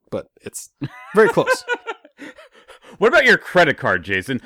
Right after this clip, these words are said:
Speaker 2: What are some examples about your credit card that are too close to stuff from home? And be specific so I know how funny this is going.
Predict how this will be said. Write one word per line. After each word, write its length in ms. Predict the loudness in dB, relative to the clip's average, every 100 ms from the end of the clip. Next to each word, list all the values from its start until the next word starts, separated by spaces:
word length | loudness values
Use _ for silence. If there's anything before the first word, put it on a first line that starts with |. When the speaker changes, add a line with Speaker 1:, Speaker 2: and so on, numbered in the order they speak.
| -14 -2
Speaker 2:
What 140 | 0
are 60 | 2
some 120 | 0
examples 440 | 0 2 0 -2
about 200 | -4 -4
your 140 | -4 -6
credit 480 | -10 -2 0 0
card 540 | -4 -6 -6 -6 -10 -8
that 340 | -4 -4 -4
are 140 | -8 -10
too 200 | -12 -10
close 240 | -8 -8
to 100 | -12
stuff 240 | -10 -10 -10
from 140 | -14
home? 260 | -14 -14 -16 -10
And 220 | -10 -4
be 140 | -4
specific 640 | -4 -8 -6 -6 -6 -10 -12
so 160 | -8
I 80 | -6
know 160 | -6 -8
how 540 | -6 -4 -4 -4 -8 _
funny 240 | -10 -8 -10
this 160 | -14
is 100 | -14
going. 400 | -8 -8 -8 -12